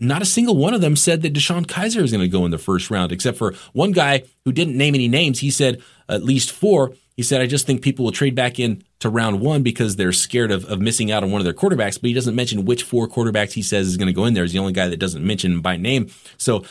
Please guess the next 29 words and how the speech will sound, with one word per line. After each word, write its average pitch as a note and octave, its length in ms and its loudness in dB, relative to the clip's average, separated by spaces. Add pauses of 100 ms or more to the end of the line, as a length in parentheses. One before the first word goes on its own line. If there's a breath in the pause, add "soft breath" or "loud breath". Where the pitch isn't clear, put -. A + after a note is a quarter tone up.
not C3 160 0
one F3+ 220 2
person F3+ 260 0
said B2+ 360 0 (220 loud breath)
the A2+ 100 0
name A2+ 300 0 (100)
Deshaun G2+ 360 -2
Kaiser G2 460 -2 (180 loud breath)
of F#2 120 -2
those A2+ 180 0
five A2 300 -2
executives F#2+ 540 -2
that E2 120 -2
Daniel G2+ 300 0
Jeremiah G2 480 0
asked G2 260 -4
the F#2 60 -14
question, F#2+ 400 -2
"How G2 100 0
many F#2 160 -2
quarterbacks F#2 460 -2
are F#2 40 -6
gonna F2 120 -2
go F#2 140 0
in F2 60 2
the D#2 60 -4
first F#2 300 -4
round?" F2 240 -2
So D2 160 -4